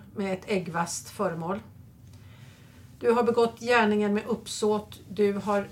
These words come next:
rätt att inte yttra dig gällande misstanken eller på något annat sätt medverka i utredningen gällande din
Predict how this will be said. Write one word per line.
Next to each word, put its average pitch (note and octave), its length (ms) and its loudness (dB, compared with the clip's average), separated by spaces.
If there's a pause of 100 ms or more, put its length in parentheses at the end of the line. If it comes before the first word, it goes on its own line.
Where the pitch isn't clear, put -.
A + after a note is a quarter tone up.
(140)
rätt C#4+ 480 4
att - 240 -4
inte A#3+ 320 -2
yttra G#3+ 300 -4
dig A3 160 4
gällande F3+ 400 0
misstanken F3+ 680 -4
eller F3+ 160 -6
på F#3+ 100 -4
något F#3 320 0
annat G#3 300 0
sätt F3 220 -6
medverka F3 680 -4
i F#3 80 2
utredningen E3 760 -4
gällande F#3 480 2
din D#3+ 440 -6